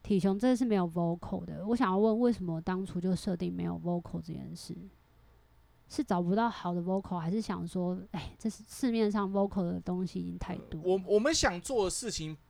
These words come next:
Speaker 2: 本身不太适合唱，也是一点啦。
Speaker 1: 懂。
Speaker 2: 嗯。
Speaker 1: 就这么简单？海狗，你觉得嘞？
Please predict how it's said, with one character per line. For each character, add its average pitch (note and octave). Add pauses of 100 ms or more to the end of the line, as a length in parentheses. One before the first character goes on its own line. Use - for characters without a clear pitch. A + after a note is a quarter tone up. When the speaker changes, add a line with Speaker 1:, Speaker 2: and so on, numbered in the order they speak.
Speaker 2:
本 C#3
身 G#3 (100)
不 D3+
太 F#3+
适 E3
合 C3
唱， -
也 -
是 C#3+
一 D3
点 -
啦。 - (500)
Speaker 1:
懂。 F#3 (1500)
Speaker 2:
嗯。 - (340)
Speaker 1:
就 F4
这 F4
么 E4
简 G#3+
单？ A3+ (1400)
海 A3
狗， G#3+
你 F#3+
觉 F#3
得 F#3
嘞？ F3